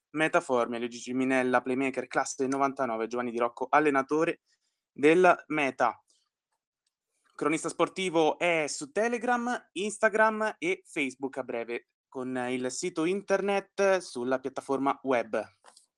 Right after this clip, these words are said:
E allora direi di iniziare con, eh, recap,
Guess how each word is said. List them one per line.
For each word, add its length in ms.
E 140
allora 220
direi 280
di 480
iniziare 720
con, 400
eh, 1080
recap, 720